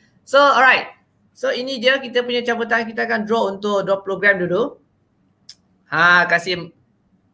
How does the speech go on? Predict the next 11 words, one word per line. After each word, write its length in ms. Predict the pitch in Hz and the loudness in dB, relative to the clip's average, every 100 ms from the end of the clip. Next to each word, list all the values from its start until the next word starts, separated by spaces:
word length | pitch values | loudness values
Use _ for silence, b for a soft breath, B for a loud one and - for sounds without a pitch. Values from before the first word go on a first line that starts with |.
| _ _ _ _ _ _ | _ _ _ _ _ _
Tengok 240 | - 208 - | -4 -2 0
siapa 400 | 196 208 233 214 | 0 2 0 0
pemenang 480 | 214 226 226 214 214 | 0 0 2 4 2
yang 80 | |
bertuah 480 | 202 214 233 226 208 | 0 -4 0 0 0
untuk 160 | 208 214 | -2 -4
pagi 400 | 214 214 214 208 | 0 -2 -2 -6
ini, 240 | 233 233 214 | -4 -4 -2
tuan-tuan 160 | 226 226 | -2 -2
dan 160 | 220 | -2
puan. 200 | 233 175 | 0 0